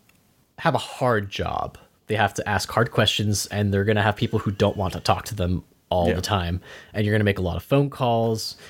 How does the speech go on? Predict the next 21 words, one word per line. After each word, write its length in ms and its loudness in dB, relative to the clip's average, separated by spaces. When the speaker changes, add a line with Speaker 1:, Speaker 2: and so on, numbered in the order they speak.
Speaker 1:
and 120 0
you're 80 2
gonna 60 -2
try 180 0
and 80 -2
drill 160 4
people 260 -4
to 80 -2
try 240 2
and 100 2
get 160 0
things 260 0
out 160 4
of 60 -4
them. 160 -10
Speaker 2:
Yeah. 160 -4
Speaker 1:
Um, 420 2
and, 160 0
uh, 160 0
that's, 260 0
like, 240 0